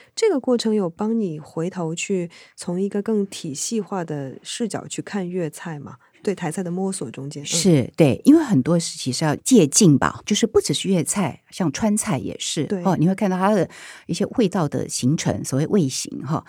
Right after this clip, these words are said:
Speaker 1: 嗯。
Speaker 2: 它，它都有一些因素，当然跟社会条件、社会，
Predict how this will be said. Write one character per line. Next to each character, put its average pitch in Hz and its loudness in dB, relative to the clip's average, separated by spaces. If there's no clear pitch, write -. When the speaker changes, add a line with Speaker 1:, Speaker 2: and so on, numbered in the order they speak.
Speaker 1:
嗯。 190 -14
Speaker 2:
它， 247 0
它 269 -6
都 302 2
有 - 4
一 - -2
些 160 0
因 226 6
素， - 2
当 240 6
然 208 4
跟 220 6
社 220 2
会 165 6
条 - -8
件、 151 -2
社 156 -4
会， 151 -2